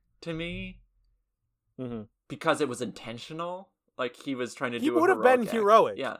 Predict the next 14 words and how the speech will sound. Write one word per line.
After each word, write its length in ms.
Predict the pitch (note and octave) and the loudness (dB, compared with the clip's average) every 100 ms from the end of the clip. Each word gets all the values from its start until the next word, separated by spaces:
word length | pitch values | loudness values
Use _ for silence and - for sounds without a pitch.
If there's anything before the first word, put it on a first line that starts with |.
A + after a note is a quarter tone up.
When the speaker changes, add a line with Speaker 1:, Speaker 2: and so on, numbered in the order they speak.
| - | 0
Speaker 2:
Honestly, 460 | F3 A3+ A3+ B3 | 2 2 0 -4
he 80 | G#3 | -4
would 160 | G3 F#3+ | 2 2
have 100 | D#3+ | 2
been 120 | G3 | 0
<laughs> 60 | |
heroic. 440 | F3+ D3+ C#3+ D#3 A#2 _ - _ _ _ _ _ _ _ _ _ _ _ - | 2 0 0 -2 -4 _ -20 _ _ _ _ _ _ _ _ _ _ _ -4
Speaker 1:
Like, 320 | C3+ C3 - _ _ _ _ _ _ _ _ _ _ _ | 0 0 0 _ _ _ _ _ _ _ _ _ _ _
even 260 | - F#3 E3 | -8 -4 -4
Toaster's 580 | - C#3+ D3+ - C#3 G#2+ | -2 0 0 -2 -6 -4
death 320 | C3 A#2+ A2+ | 0 0 -2
wasn't 520 | A2+ A#2+ A#2+ B2 G2 | -2 0 0 -2 -10
that 400 | A2+ A2 G#2+ - | -6 -4 -6 -8
disturbing. 800 | C#3 C3+ - C#3 C#3 C#3+ C#3+ C#3 | -14 -14 -10 -8 -8 -8 -10 -14